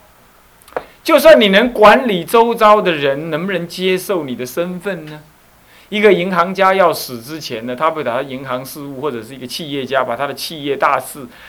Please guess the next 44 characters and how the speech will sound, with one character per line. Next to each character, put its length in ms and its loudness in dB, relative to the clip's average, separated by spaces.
大， 400 0
大 220 2
事 180 -6
务 240 -8
呢， 120 -8
交 260 4
给 160 -6
他 160 -4
的 80 -4
儿 260 -6
子， 200 -14
那 100 4
他 120 8
的 80 10
儿 100 8
子 140 -2
能 160 2
不 60 0
能 160 4
管 380 2
理 200 -6
呢？ 220 -8
以 200 2
及 160 -4
他 220 6
的 80 4
一 100 2
些 180 -2
客 380 4
户 300 0
啦、 120 4
周 280 0
遭 200 4
的 120 -2
人 160 -2
能 120 -4
不 60 -4
能 140 -6
接 280 -4
受 360 -4
呢？ 120 -12
这 100 -10
就 140 -6
是 200 -10